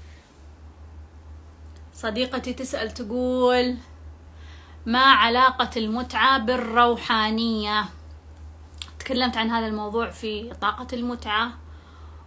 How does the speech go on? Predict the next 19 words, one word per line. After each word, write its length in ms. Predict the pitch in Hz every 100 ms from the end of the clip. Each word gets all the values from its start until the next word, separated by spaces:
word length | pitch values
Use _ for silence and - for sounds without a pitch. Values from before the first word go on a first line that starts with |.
| -
وتكلمت 1000 | 233 226 - 233 220 214 214 214 208 208
عنه 500 | 180 220 214 208 202
في 420 | 196 220 208 214
اللعبة 540 | 208 202 196 165 165 185
طبعا. 800 | 185 170 170 156 180 202 247 277 - - - - - - - - - - -
أه، 880 | 220 208 202 202 196 196 196 196 196 - - - - - - - - - - - -
وهي 260 | 320 349
فلسفات 680 | 294 320 285 311 269 190 180
يعني، 460 | 185 170 180 196 202
يعني 300 | 196 208 202
فيه 480 | - 247 226 214
فلسفات 600 | 202 214 196 208 220 214
ترى 320 | 226 214 202 196
إنه 180 | 190
المتعة 360 | 190 214 202 196
شيء 240 | 196 220
رئيسي 440 | 190 - 214 202 196
في 60 |
الحياة. 580 | 190 - 175 180 170 185